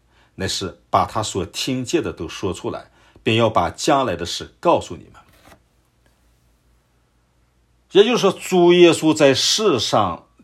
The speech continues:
仅仅启示了神的话的一部分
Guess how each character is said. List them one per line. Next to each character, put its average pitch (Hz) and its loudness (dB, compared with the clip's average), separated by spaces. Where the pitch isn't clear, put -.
仅 143 -4
仅 104 -6
启 - -2
示 165 -2
了 101 -4
神 - -6
的 131 -4
话 131 2
的 87 -6
一 80 -12
部 110 -12
分 - -18